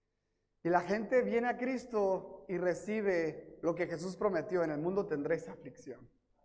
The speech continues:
Pero imagínate que te subes al avión y te dicen, "Ponte este paracaídas, porque el vuelo se va a caer a la mitad, eh, a la mitad del vuelo se va a caer el avión y es lo único que te va a salvar."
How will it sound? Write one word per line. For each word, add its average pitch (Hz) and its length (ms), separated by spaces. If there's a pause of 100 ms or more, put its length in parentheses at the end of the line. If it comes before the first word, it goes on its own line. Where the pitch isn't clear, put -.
(1200)
Pero 226 500
imagínate 247 480
que 269 120
te 247 100
subes 294 240
al 277 80
avión 285 200
y - 20
te 269 80
dicen, 254 220
"Ponte 247 240
este 254 120
paracaídas, 233 800 (640)
porque 180 280
el 170 260
vuelo 214 260
se 240 100
va 214 100
a 214 60
caer 226 200
a - 20
la 220 100
mitad, 196 520
eh, 190 120
a 180 80
la 190 80
mitad 190 220
del 269 80
vuelo 269 160
se 214 80
va 214 80
a 220 80
caer 240 280
el 247 80
avión 226 420 (280)
y - 40
es 180 60
lo 214 80
único 220 220
que 202 80
te 185 100
va 180 80
a - 20
salvar." 185 420